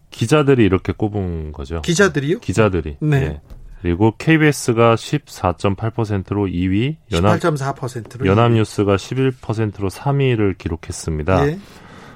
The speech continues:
Speaker 1: 어, 지난해 같은 조사에서 이십구점육 퍼센트로 영향력 일 위였던 제이티비씨는 이번 조사에서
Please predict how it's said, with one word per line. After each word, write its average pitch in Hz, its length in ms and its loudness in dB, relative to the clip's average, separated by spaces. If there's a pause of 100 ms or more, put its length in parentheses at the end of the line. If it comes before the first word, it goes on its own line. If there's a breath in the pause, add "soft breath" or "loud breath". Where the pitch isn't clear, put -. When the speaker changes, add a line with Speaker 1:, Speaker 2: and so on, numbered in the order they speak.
Speaker 1:
어, 95 180 4
지난해 135 340 2
같은 123 300 0
조사에서 117 480 4
이십구점육 107 1000 -2
퍼센트로 107 640 0
영향력 104 580 0
일 123 140 2
위였던 117 400 2
제이티비씨는 92 840 -4
이번 98 260 -2
조사에서 87 540 -2